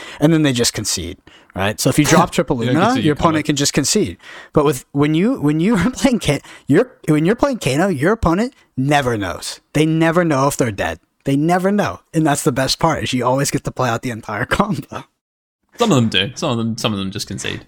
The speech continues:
Speaker 2: to be honest. But the one, the, actually, I had, I had once had someone concede to me playing, playing Kano. I had no Blazing Aethers left in my deck.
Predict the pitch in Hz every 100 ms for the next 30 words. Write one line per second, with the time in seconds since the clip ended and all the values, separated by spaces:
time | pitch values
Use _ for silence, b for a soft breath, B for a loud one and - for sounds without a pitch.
0 | - - 50 120 - _ - 98 92 _
1 | _ b b _ _ _ 151 143 - 135
2 | 143 131 160 147 - 120 131 127 127 127
3 | 131 113 107 - 107 110 104 107 104 104
4 | _ _ - 107 104 104 - 107 104 -
5 | 101 95 104 _ _ - 110 113 113 101
6 | 107 110 85 165 113 113 - 117 113 -